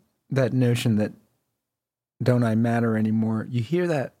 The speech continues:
a lot from people who go through divorce. You know, "I, I felt like I didn't matter anymore." You know, "Why'd you break up?" You know, "I, I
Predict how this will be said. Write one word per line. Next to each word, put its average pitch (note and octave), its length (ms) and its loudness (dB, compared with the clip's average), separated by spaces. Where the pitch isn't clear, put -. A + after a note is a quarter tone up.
a B2+ 40 0
lot C#3+ 400 -2
from G2+ 220 -4
people A2 320 -6
who G2 140 -2
go G#2+ 180 -2
through G2 240 -6
divorce. G2 600 -8
You A2 60 0
know, G#2 280 -4
"I, A2 300 -6
I G#2+ 40 -2
felt D3+ 280 0
like B2+ 180 -4
I A#2 80 -2
didn't C3+ 360 -2
matter A2+ 360 -2
anymore." G2 600 -4
You C#3+ 80 2
know, C#3 100 0
"Why'd F3+ 240 -2
you E3+ 80 -2
break D3 320 -2
up?" G2+ 300 -6
You A2 80 -4
know, A2+ 160 -6
"I, A2+ 200 -10
I A#2+ 80 -8